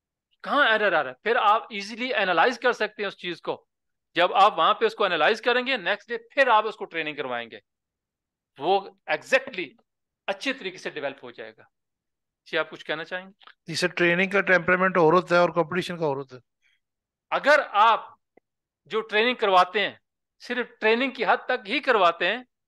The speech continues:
Speaker 1: आप expect ना करें कि आपको match में वो result मिलेगा जो आप चाहते हैं, मगर ट्रेनिंग में आपने नहीं करा।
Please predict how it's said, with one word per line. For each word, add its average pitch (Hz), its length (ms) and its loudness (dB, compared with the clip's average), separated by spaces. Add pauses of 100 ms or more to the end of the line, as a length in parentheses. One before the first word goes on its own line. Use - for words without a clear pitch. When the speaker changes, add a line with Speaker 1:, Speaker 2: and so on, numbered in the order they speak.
(1300)
Speaker 1:
आप 156 180 -4 (120)
expect - 360 -6
ना 202 100 -2
करें 156 320 -6
कि 156 100 -8
आपको 143 260 -6
match 147 300 -8
में 139 120 -14
वो 139 340 -12
result 131 600 -12 (160)
मिलेगा 135 380 -6
जो 131 100 -6
आप 127 160 -8
चाहते 160 320 -6
हैं, 160 60 -8
मगर 139 160 -12
ट्रेनिंग 139 300 -10
में 131 80 -10
आपने 123 180 -14
नहीं 127 100 -14
करा। 120 200 -18